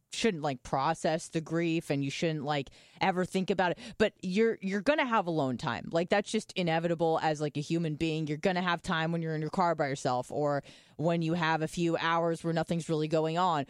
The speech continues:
or when you're in the shower or something like that. You're gonna have plenty of time to, like, process and grieve, but you really do need those interruptions of, like,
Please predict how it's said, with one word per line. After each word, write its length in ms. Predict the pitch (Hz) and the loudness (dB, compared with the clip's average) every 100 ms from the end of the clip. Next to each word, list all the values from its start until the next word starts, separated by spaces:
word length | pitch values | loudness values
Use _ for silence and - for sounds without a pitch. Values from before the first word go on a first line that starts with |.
| - - | -10 0
or 240 | 175 175 | 2 4
when 180 | 175 180 | 2 2
you're 180 | 165 170 | 0 0
in 100 | 170 | 0
the 60 | |
shower 440 | 165 220 196 160 120 | 2 4 4 4 2
or 120 | 185 | 2
something 340 | 247 233 247 | 2 0 0
like 200 | 214 190 | 0 0
that. 260 | 196 185 160 | 2 2 0
You're 180 | 175 185 | -2 0
gonna 140 | 208 | 0
have 160 | 220 202 | 0 -2
plenty 320 | - 196 208 | -2 0 0
of 100 | 196 | -2
time 380 | - 180 170 170 | -2 0 0 0
to, 140 | - 175 | 0 0
like, 220 | 143 - | 0 -2
process 540 | - 156 165 180 - | 0 0 2 -2 0
and 180 | 156 151 | -2 -2
grieve, 480 | 135 143 151 208 220 - - _ | -4 -4 -2 -2 -2 -10 -20 _
but 100 | 208 | 0
you 120 | 202 | 2
really 340 | 175 190 254 262 | 2 0 2 0
do 260 | 180 208 | 0 0
need 280 | 202 190 180 | 2 0 2
those 260 | 165 160 175 | 2 2 0
interruptions 840 | 170 160 143 156 - 180 147 147 | -2 -2 0 0 0 -2 0 0
of, 160 | 147 147 | -2 -2
like, 400 | 143 127 127 - | 0 0 -2 -8